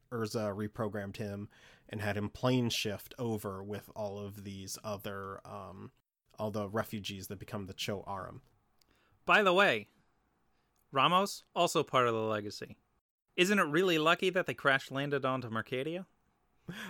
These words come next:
Speaker 1: The bones of Ramos are, at least, which are five different power stones. They're called the bones of Ramos, but they're essentially just five different power stones. The, the crew ends up le-, helping lead a revolution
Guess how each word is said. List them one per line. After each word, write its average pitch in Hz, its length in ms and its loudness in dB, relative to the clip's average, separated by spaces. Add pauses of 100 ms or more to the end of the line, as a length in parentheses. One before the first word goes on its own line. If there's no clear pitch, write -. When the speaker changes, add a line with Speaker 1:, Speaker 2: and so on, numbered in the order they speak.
(120)
Speaker 1:
The 120 160 2
bones 156 440 8
of 104 140 -2
Ramos 98 440 -8
are, - 180 -10
at - 100 -14
least, - 280 -12
which 131 160 0
are 123 80 8
five 139 320 6
different 120 260 0
power 98 280 -4
stones. - 400 -8
They're 123 120 2
called 160 340 6
the 120 60 0
bones 110 320 0
of 107 160 -2 (120)
Ramos, 101 460 -4
but - 200 -10
they're 107 120 -4
essentially 101 400 -6
just - 220 -14
five - 200 -10
different - 280 -18
power - 220 -12
stones. 73 500 -12 (720)
The, 131 480 8
the 143 160 2
crew 208 280 6
ends 165 200 2
up 151 160 2
le-, 127 180 2 (140)
helping 147 440 2
lead 131 460 0
a 120 80 0
revolution 117 1040 2